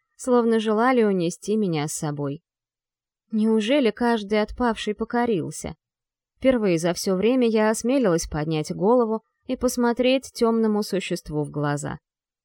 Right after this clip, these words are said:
Разве они забыли о своей природе, о том, кем их сотворили? Они так же, как и ты, прожигали жизнь вместе с живыми.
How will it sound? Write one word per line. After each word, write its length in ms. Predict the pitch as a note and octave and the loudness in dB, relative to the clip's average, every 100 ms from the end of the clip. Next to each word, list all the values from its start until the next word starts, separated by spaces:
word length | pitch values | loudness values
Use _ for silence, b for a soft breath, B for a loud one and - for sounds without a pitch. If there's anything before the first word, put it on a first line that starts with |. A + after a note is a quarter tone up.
| _ _ - | _ _ -6
Разве 420 | A3+ A3 A#3 A#3 | 0 2 2 2
они 200 | B3+ B3+ | 2 2
забыли 420 | B3+ D4+ D#4 D#4+ | 2 2 2 2
о 120 | F3+ F#3 | 2 0
своей 340 | G#3 A#3 B3 | 0 0 0
природе, 580 | - D4+ D#4 B3+ E3+ E3 _ _ - | 0 0 4 4 2 -8 _ _ -8
о 160 | B3+ C#4 | -4 -2
том, 360 | D#4+ C#4 G3 - _ - | 2 4 2 -4 _ -4
кем 240 | D4 A#3 | 0 2
их 120 | F#3+ | 0
сотворили? 760 | - A#3 A#3 C4 D4+ G3+ D3 D#3 _ _ _ _ _ _ _ | -2 -4 0 0 2 0 -2 -6 _ _ _ _ _ _ _
Они 380 | C#4+ C#4+ C#4+ C#4 | 0 2 4 2
так 300 | D4 F4 E4+ | 4 4 4
же, 140 | D4+ | 0
как 260 | D4+ B3+ A#3+ | 2 0 2
и 60 | F3 | -2
ты, 260 | - C#4+ | 0 -2
прожигали 760 | D#4+ C#4+ C4 B3+ A3 A#3 A3+ G#3+ | 2 2 4 2 4 4 4 2
жизнь 520 | G3 B3+ D4+ C#4 C4 | 2 0 0 0 0
вместе 500 | G#3 E3 - F3 D#3+ | 2 0 -2 -2 -2
с 40 | |
живыми. 640 | D#3 D#3 C#3+ C#3+ C#3+ C#3+ | -2 -4 -2 -4 -4 -6